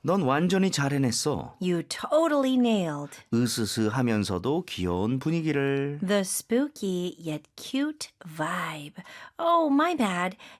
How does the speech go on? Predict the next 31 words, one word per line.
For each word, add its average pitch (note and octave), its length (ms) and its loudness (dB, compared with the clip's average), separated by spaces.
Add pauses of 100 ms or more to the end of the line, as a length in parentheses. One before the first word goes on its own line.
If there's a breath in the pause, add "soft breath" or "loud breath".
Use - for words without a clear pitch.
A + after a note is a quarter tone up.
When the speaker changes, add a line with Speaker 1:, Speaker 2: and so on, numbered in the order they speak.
Speaker 2:
You D4 180 0
totally E4+ 500 2
nailed C4+ 380 4
the B3+ 80 2
spooky C#4 640 -2
yet G#3+ 220 -6
cute - 400 -8
vibe. G3+ 560 0
Speaker 1:
네. E2+ 420 0
Speaker 2:
When C#4 160 6
you F4+ 240 2 (100)
nail A#3 520 4
something, D4 580 0
it G3 120 2
Speaker 1:
음흠. G3 60 0
Speaker 2:
means G3 500 2 (180 loud breath)
that C#3+ 180 -8
you F3 120 -2
do A3+ 180 2
something F#3 480 -2 (160)
really C4+ 420 6
well. D3+ 280 -2 (100)
Speaker 1:
맞아요. - 180 4
Speaker 2:
제대로 F4+ 280 4
해내는 D4 380 4
거죠. C#3 320 -4
Speaker 1:
맞아요. F#2 380 0
Speaker 2:
Yeah. D2 60 -4
Speaker 1:
망치로 A#2 420 2
뭔가를 F#2 680 0
내려 F2+ 400 0